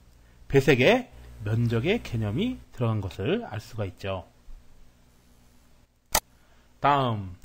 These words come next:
파버비렌의 색채 조화론에 대해서 한번 살펴봅시다. 어, 파버비렌의 색채 조화론은 일단 파버비렌이 주창하는 그런 색의 체계에 대해서 한번 살펴볼 필요가 있는데요. 어,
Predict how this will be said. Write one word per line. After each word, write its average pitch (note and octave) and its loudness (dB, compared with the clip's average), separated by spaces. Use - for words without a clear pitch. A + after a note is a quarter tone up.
파버비렌의 A3 8
색채 G3+ 6
조화론에 C#3+ 6
대해서 B2 2
한번 A#2+ 0
살펴봅시다. B2 -2
어, G2 -2
파버비렌의 G#3+ 8
색채 B3 0
조화론은 C#3+ 4
일단 E3+ 8
파버비렌이 E3 4
주창하는 C3+ -2
그런 A2+ -10
색의 F#3+ -4
체계에 C#4 0
대해서 E3 2
한번 B2+ 4
살펴볼 F3+ 2
필요가 C#3+ 2
있는데요. A#2 2
어, G2 -2